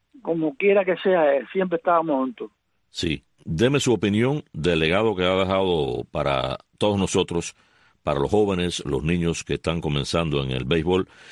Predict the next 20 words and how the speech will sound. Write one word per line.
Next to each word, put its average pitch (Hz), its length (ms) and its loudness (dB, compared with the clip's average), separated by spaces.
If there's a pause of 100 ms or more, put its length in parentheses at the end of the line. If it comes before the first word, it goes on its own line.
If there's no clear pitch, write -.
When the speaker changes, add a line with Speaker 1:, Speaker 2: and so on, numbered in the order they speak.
Speaker 2:
y 101 80 0
no 156 120 2
solamente 175 340 2
en 160 60 2
la 113 60 0
pelota, 135 280 0
sino 76 260 -2
en, 69 220 -4
en 67 160 -4
otra 95 220 0
disciplina, 90 400 -2
porque 65 300 -2
Leo, 82 240 2
al 69 80 -2
igual 69 220 -2
que 85 60 -6
usted, 82 220 0
fueron 76 300 -2
multifacéticos, 69 920 -4
¿no? 82 180 -2